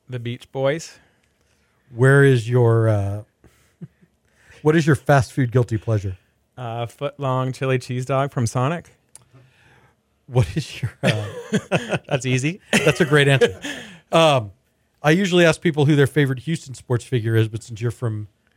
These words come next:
Speaker 2: from East Texas, do you have a favorite Dallas sports figure, past or
Speaker 1: Well,
Speaker 2: present?
Speaker 1: I would have, I mean, I could just go with Earl Campbell on that one.
Speaker 2: That's a great answer. That's a,
Speaker 1: Okay.
Speaker 2: that's a popular answer on the show.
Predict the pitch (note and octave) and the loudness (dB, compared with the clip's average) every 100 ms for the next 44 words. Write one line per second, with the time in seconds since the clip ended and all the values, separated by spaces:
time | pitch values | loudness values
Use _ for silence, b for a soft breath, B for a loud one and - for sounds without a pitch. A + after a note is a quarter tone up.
0 | _ _ _ _ - B2+ B2+ - C#3 - | _ _ _ _ -6 0 0 2 -2 0
1 | A#2 - A#2+ B2 G#2+ - C3+ A#2 B2 G#2+ | -8 -4 0 0 -2 -2 0 0 -4 -2
2 | A#2+ B2+ - - C3 B2+ - B2+ C3 C#3 | -2 -2 -4 -8 -6 -6 -8 -10 -8 -10
3 | B2+ C3 C3 C#3+ C#3+ - A#2+ C#3 F3 D#3+ | -10 -12 -8 -8 -10 -12 -6 -4 -4 -6
4 | C#3 B2 D3 F#3 - C#3 C3 A#2+ D#3 D#3+ | -8 -8 -8 -8 -10 -10 -8 -10 -10 -14
5 | B2+ - A#2+ A2+ G#2 A#2 B2 - C3+ F#3 | -14 -12 -8 -6 -4 -4 -4 -6 -14 -12
6 | F#2+ F#2+ G2+ C3+ C3 E2+ F#2+ - C3 C#3 | -12 -12 -10 -12 -12 -14 -14 -2 -2 -2
7 | B2 C3 B2+ C#3 A2+ _ A2 A2+ C#3 A#2+ | -2 0 0 -4 -10 _ -12 -8 -8 -6
8 | C3 B2+ - C3+ C3 A#2+ B2+ B2+ F2+ F2+ | -8 -8 -8 -10 -10 -12 -14 -16 -20 -20
9 | - | -20